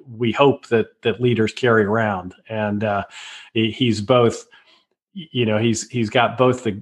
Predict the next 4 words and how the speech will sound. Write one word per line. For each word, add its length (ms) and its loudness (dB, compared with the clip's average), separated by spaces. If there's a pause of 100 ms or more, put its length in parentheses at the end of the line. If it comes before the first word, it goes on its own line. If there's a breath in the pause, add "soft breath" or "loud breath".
(140)
incredible 580 0
soft 380 2
skills 640 0 (580)
and 500 0